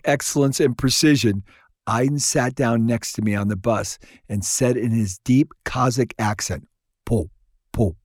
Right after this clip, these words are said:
po, I need you to set up training for one hundred and fifty of my top leaders in Japan.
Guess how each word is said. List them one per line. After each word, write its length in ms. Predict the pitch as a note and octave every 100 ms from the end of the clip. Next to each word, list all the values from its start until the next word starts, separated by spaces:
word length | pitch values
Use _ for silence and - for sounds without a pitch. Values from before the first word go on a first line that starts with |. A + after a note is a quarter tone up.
| _ -
po, 260 | A2+ F#2 F#2+ _ _ _ _ _ _ _ -
I 120 | A2
need 580 | G2+ A#2+ C#3 D#3+ C#3+ D#3
you 120 | D#3
to 180 | - G#2
set 400 | - - C3+ C3+
up 160 | -
training 600 | - - B2+ A#2+ G2+ F#2 - - - _ -
for 160 | G2+
one 380 | G2 F#2 A2 B2+
hundred 280 | C3+ C#3 C#3+
and 160 | C#3+ C3
fifty 380 | C3+ B2 - G#2
of 180 | G#2 G2+
my 200 | A2 G#2
top 340 | - A#2 B2 -
leaders 460 | A2+ A2 G2+ G2 -
in 160 | G2+
Japan. 580 | F#2+ G2+ G#2+ G2 F#2